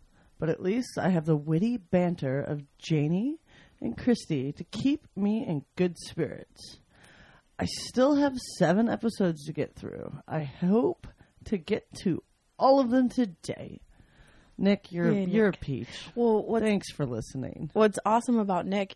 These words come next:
Speaker 2: is that he came to our first listener event.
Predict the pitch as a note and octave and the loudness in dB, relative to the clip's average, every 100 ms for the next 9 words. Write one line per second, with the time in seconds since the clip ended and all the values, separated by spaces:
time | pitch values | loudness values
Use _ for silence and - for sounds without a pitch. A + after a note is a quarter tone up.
0 | _ G#3 G3 F3+ G3 G#3 - A3 G3+ G#3+ | _ -6 -2 -2 -2 -6 0 0 2 2
1 | F#3+ F#3 G3+ F#3+ G3 A#3 C4+ G3+ F3+ E3+ | 0 0 -2 -2 -2 0 2 2 2 0
2 | D#3+ A3 | 0 -2